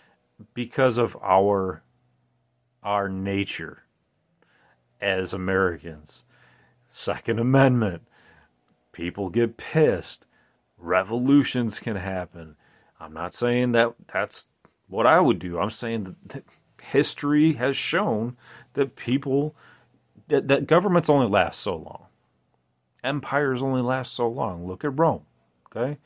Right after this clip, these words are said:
Look at Atlantis. I mean, if you, you know, believe in Atlantis. Um, you know, look at Cuba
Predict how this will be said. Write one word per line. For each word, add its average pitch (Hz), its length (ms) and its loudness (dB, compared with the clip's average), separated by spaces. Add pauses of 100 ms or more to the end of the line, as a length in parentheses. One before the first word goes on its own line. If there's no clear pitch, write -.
(400)
Look - 140 -18
at 101 60 -8
Atlantis. 151 800 0 (720)
I 80 80 -16
mean, 85 200 -14
if 78 200 -20
you, 82 60 -18
you - 300 -20
know, 80 160 -14
believe 123 280 0
in 123 80 0
Atlantis. 98 520 -6 (420)
Um, 92 380 -6
you 120 120 -4
know, 110 320 -2
look 98 300 -8
at 151 160 -10
Cuba 190 440 2